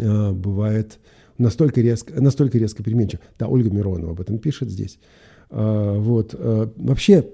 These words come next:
настроение толпы — это штука переменчивая, и опять это иллюстрация того, о чем мы уже говорили. Потому что когда мы нацелены на настроение, на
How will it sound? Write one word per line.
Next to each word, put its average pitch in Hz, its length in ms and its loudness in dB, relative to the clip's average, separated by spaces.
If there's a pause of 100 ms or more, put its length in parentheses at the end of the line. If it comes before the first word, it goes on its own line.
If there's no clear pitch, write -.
настроение 131 1000 0
толпы — 110 520 0
это 120 140 -2
штука - 340 -4
переменчивая, 110 960 0 (500)
и 226 100 8
опять 220 460 6
это 175 180 -2
иллюстрация 110 640 -6
того, 80 300 -12
о 80 60 -14
чем - 220 -20
мы 78 100 -12
уже 82 140 -16
говорили. 82 480 -14 (600)
Потому 175 360 4
что 185 200 2
когда 170 540 2
мы 170 480 6 (440)
нацелены 151 580 4
на 151 260 4
настроение, 143 1040 0
на 131 340 0